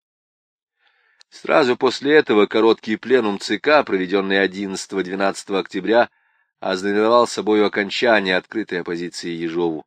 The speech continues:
Он был избран кандидатом в члены Политбюро. На этом пленуме состоялось также падение одной очень важной фигуры, причём состоялось оно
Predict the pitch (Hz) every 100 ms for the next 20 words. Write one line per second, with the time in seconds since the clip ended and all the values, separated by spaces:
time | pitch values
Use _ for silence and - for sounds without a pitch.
0 | _ _ - 90 82 82 - 139 135 131
1 | 131 - _ _ _ - 85 80 82 120
2 | - 95 - - 92 87 87 82 76 80
3 | 76 - _ _ _ _ _ _ _ _
4 | _ _ _ _ _ 123 185 196 190 160
5 | 160 170 175 175 - 151 143 147 151 139
6 | 123 143 139 107 120 131 135 113 95 120
7 | 127 127 - 131 113 117 110 127 123 127
8 | 123 151 170 107 82 92 85 - 95 90
9 | 101 - 95 98 95 101 104